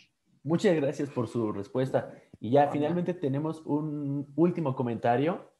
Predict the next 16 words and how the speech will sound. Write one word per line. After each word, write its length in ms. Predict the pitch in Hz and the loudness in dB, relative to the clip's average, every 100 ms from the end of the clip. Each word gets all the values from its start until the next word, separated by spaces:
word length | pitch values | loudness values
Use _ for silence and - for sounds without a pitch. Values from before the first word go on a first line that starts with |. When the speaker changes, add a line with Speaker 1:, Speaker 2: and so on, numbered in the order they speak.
| _ _ _ - | _ _ _ -6
Speaker 1:
de 300 | 120 139 147 | 0 2 0
Speaker 2:
Ajá. 220 | 165 151 | 0 -2
Speaker 1:
José 220 | - - | -2 0
Omar 280 | 123 123 139 | 2 2 2
Moncada 720 | 131 120 - 120 117 117 - | 2 -2 0 2 2 0 -4
Maya 440 | 117 113 123 139 139 | 0 2 4 2 2
en 40 | 180 | 4
Speaker 2:
Ay, 420 | 196 233 247 247 | 8 10 10 10
Speaker 1:
Facebook. 120 | 240 | 10
Speaker 2:
ahí 80 | 233 | 8
está 320 | 233 - 233 | 6 4 4
mi 160 | 247 247 | 6 2
profesor, 840 | - 240 214 233 214 247 240 233 240 | 4 4 4 0 2 4 6 6 4
qué 100 | 233 | 2
vergüenza. 920 | 226 226 214 220 220 220 196 165 - _ _ _ _ _ _ - - | 2 -2 -4 -4 -4 -6 -4 -4 -4 _ _ _ _ _ _ -20 -2
Speaker 1:
Y 340 | 120 156 175 | 2 2 2